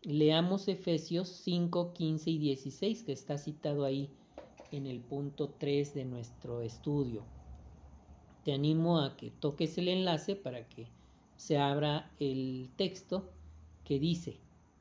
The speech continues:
"Así que tengan muchísimo cuidado de no comportarse como tontos, sino como sabios,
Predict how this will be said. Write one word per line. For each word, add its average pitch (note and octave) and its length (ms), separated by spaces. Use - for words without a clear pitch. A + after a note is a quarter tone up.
"Así E3 300
que A3 120
tengan G3+ 440
muchísimo F#3+ 960
cuidado D3+ 520
de D3 120
no E3 220
comportarse E3+ 840
como C#3+ 300
tontos, F#3+ 720
sino D3+ 460
como C3+ 260
sabios, B2+ 760